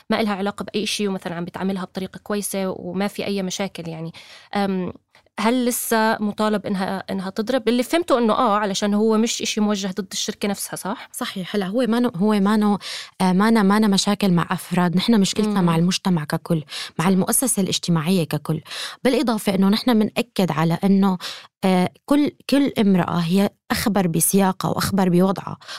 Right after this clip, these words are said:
Speaker 2: وأخبر
Speaker 1: مم.
Speaker 2: ب-، آه، ب-، بهي شو لازم تعمل. نحن جدًا مؤمنات بقدرة النساء إنه هن يحددوا بهذا اليوم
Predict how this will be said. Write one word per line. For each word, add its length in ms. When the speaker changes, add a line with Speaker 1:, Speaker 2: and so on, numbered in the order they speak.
Speaker 2:
وأخبر 460
Speaker 1:
مم. 60
Speaker 2:
ب-، 340
آه، 560
ب-، 280
بهي 320
شو 140
لازم 280
تعمل. 420
نحن 360
جدًا 260
مؤمنات 520
بقدرة 420
النساء 320
إنه 140
هن 180
يحددوا 480
بهذا 280
اليوم 280